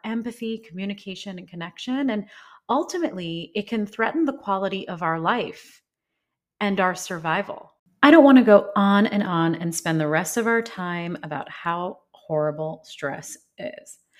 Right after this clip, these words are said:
I have the feeling I've made my point. And I also know that for many of you, I didn't need to prove how dangerous stress can be.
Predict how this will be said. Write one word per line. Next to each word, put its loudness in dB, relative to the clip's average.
I -12
have -4
the -6
feeling -2
I've -8
made -8
my -4
point. -12
And -10
I -2
also -4
know 0
that -8
for -10
many -4
of -8
you, 0
I -8
didn't -8
need 0
to -12
prove -4
how -8
dangerous -6
stress -6
can -8
be. -14